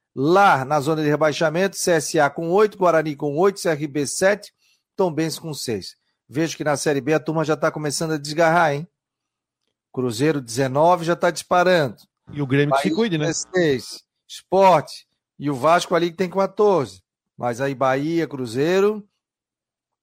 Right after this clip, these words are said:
Speaker 1: como diz o Manezinho, já tão desgarrando, hein? Tem que tomar cuidado. Senão não, não chega, hein? É...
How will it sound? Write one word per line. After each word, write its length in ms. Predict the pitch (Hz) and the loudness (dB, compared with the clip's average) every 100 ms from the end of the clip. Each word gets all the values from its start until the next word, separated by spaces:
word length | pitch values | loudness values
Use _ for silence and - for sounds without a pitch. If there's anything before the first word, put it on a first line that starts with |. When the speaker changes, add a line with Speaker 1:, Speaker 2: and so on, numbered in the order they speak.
| _ _ _ - _ _ | _ _ _ -20 _ _
Speaker 1:
como 180 | - 131 | -12 -8
diz 180 | 147 143 | -6 -2
o 60 | |
Manezinho, 480 | 147 139 135 113 175 | -2 0 -2 -4 -4
já 140 | 156 147 | -2 -2
tão 180 | 170 | -4
desgarrando, 640 | 165 170 196 185 226 170 131 | -4 2 4 6 4 2 -2
hein? 180 | 110 _ _ _ 98 - - | -10 _ _ _ -20 -20 -18
Tem 120 | 110 | -16
que 60 | 98 | -10
tomar 240 | 123 139 | -6 -4
cuidado. 560 | 170 180 214 160 - - _ _ _ _ _ _ _ _ _ _ | -4 2 4 4 0 -20 _ _ _ _ _ _ _ _ _ _
Senão 460 | - 117 113 123 151 | -18 -12 -6 -4 -2
não, 1120 | 160 170 175 180 180 185 190 190 190 190 165 _ _ _ _ _ _ _ _ _ _ _ _ _ _ - | -2 -2 -2 -6 -8 -8 -8 -8 -10 -12 -14 _ _ _ _ _ _ _ _ _ _ _ _ _ _ -8
não 180 | 135 139 | -6 -4
chega, 380 | - 156 120 123 | 0 0 0 -4
hein? 160 | 123 - | -6 -2
É... 1600 | 135 135 131 127 123 123 117 117 113 110 107 104 101 95 87 | 0 2 2 2 0 0 -2 -2 -4 -4 -6 -6 -8 -10 -12